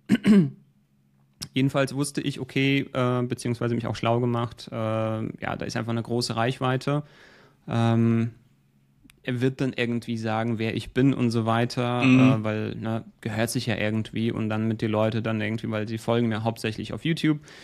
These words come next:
Speaker 1: ähm, damit sie dann irgendwas bei mir finden, falls es die interessiert, habe ich dann geguckt gehabt, okay, was kann ich denn bei mir auf dem YouTube-Kanal noch hochladen, damit's halt nicht so nackt ist.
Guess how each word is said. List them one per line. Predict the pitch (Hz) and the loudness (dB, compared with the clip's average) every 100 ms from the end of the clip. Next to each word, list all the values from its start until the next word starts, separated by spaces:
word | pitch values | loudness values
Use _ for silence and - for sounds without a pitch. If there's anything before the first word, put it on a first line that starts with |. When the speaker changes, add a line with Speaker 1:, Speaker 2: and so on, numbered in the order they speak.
| - - - - | -20 -20 -12 -2
Speaker 1:
ähm, | 117 120 120 | 2 2 2
damit | 113 113 113 | 0 0 0
sie | 113 | -2
dann | 117 - | -4 -2
irgendwas | 139 147 139 135 127 127 - | 0 2 2 0 0 -2 0
bei | 120 | 0
mir | 120 110 | 2 0
finden, | 147 147 135 139 | 2 2 2 -2
falls | 127 120 120 | -2 -2 -4
es | - | -4
die | 117 | -2
interessiert, | 113 - 110 - 139 143 139 - - | -2 -4 -6 -2 2 2 2 -6 -6
habe | 123 | -4
ich | 117 | -2
dann | 120 117 | -2 -2
geguckt | 117 127 | 0 -2
gehabt, | 123 117 | -2 -4
okay, | 120 120 113 | -4 -2 0
was | 117 - | -2 -4
kann | 120 117 | -4 -4
ich | 120 | -4
denn | 117 113 107 110 | -4 -2 -2 -2
bei | 110 | -2
mir | 113 | -2
auf | 110 | 0
dem | 113 | -2
YouTube-Kanal | 113 117 - 110 107 | -2 -6 -6 -2 -2
noch | 110 110 | -2 -2
hochladen, | 123 117 113 113 | -2 -2 -2 -2
damit's | - - | -4 -4
halt | - | -4
nicht | 110 | -4
so | 104 | -4
nackt | 98 - - | -4 -6 -10
ist. | - - | -10 -12